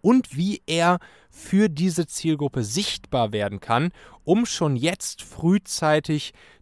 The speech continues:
Zielgruppenzugang, Zielgruppenvertrauen und damit Zielgruppenbesitz zu gewinnen. Wir erarbeiten eine, ja, schöne Content-Strategie für ihn, die vor allen Dingen auf dem magischen Dreieck YouTube,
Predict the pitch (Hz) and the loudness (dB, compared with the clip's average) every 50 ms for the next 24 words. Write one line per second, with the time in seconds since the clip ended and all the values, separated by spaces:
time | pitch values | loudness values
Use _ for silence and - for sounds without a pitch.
0 | _ - - - - - 170 175 175 - - 139 143 127 - 123 107 - - - | _ -8 -6 -4 0 2 2 2 2 0 0 0 0 0 0 -4 -6 -4 -4 -4
1 | - - 220 220 185 190 175 165 160 - - - - 170 156 139 - 135 127 - | -2 0 0 2 4 4 4 4 2 -2 -6 -4 0 0 0 0 -2 -6 -6 -6
2 | 131 - - 120 110 - - - - 123 127 135 139 139 135 - _ - 127 131 | -10 -8 -6 -8 -8 -8 -8 -6 -2 2 4 4 4 4 2 -2 _ 0 0 0
3 | 135 - - - - - 107 110 113 110 104 - - - - - - - 113 107 | 0 0 -6 -10 -6 -2 0 0 0 0 -2 -4 -6 -18 -14 -10 -6 -4 -2 -4
4 | 107 - 107 104 98 - 98 92 92 - 98 95 95 104 127 139 - - - - | -4 -4 -6 -6 -6 -6 -6 -6 -6 -6 -6 -4 -2 0 0 0 -2 -4 -10 -10
5 | - - - - 135 113 113 110 117 110 101 - - _ _ _ _ _ - _ | -10 -10 -8 -4 -2 -2 -2 0 0 -2 -2 -4 -10 _ _ _ _ _ -20 _
6 | _ _ _ _ _ _ - - - 123 131 135 - 147 175 185 190 185 185 180 | _ _ _ _ _ _ -20 -10 -4 0 0 0 2 2 0 2 0 0 0 0
7 | 170 160 - - - - - - - - _ - 143 147 143 143 143 139 131 _ | -2 -2 -4 -8 -18 -20 -20 -20 -20 -20 _ -4 -2 0 2 2 2 0 -2 _
8 | _ _ _ - 208 190 - - - - - - 240 269 277 247 208 - - 226 | _ _ _ -8 -8 -6 -8 -8 -10 -6 -2 2 4 4 4 4 2 2 2 0
9 | 240 240 - 160 131 - - - - 127 113 - - 117 107 101 95 98 104 135 | 0 2 0 -2 -2 -2 -6 -8 -2 -2 -2 -2 -4 -8 -10 -10 -10 -8 -8 -8
10 | 170 - - - - - 143 127 - _ - 139 151 160 160 139 - - 143 131 | -8 -10 -12 -14 -8 -4 -4 -4 -4 _ -6 -4 -2 -2 -2 -4 -4 -8 -8 -8
11 | - - 131 - - 131 135 151 165 160 160 151 135 147 147 143 127 - 123 - | -8 -8 -10 -10 -8 -8 -6 -2 0 0 0 0 2 0 0 0 -2 -6 -8 -6
12 | - 120 113 110 110 117 139 147 135 143 - - - 127 113 - - 113 120 123 | -4 -2 0 0 2 2 2 0 0 -2 -4 -4 -6 -6 -4 -2 2 2 4 2
13 | 120 117 123 117 - - - - - - _ _ - 117 113 123 170 220 226 - | 2 0 -2 -4 -4 -6 -20 -20 -20 -20 _ _ -10 -6 -2 0 2 2 2 0
14 | - - 202 196 180 - - | -2 -2 0 0 -2 -2 -6